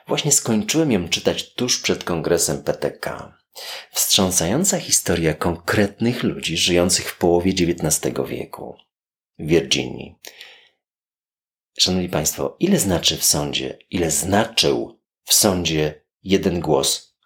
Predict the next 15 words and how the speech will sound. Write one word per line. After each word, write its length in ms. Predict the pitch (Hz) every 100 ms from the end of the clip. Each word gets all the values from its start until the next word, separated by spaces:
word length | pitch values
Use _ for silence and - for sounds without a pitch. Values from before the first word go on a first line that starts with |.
| -
osoby 680 | 90 - - - - 156 - _ _ _ _ _
o 60 | -
białym 400 | 87 78 76 76
kolorze 400 | 73 80 76 69
skóry, 480 | - - 69 107 202 _ _ _ _ _ _ _ _ _ _ _ _ _ _
a 120 | - 101
jeden 320 | 101 98 95
głos 320 | 90 87 -
Indianina, 840 | 98 87 80 73 71 69 104 202 - _ _ _ _ _ _ _ _ _ _ _
a 120 | 101
głos 420 | 92 95 101 - - _ _ _
czarnoskórego? 1080 | - 85 80 - - - - - 120 233 - _ _ _ _ _ _ _ - - - -
Czy 120 | -
można 260 | 107 135 170
się 200 | -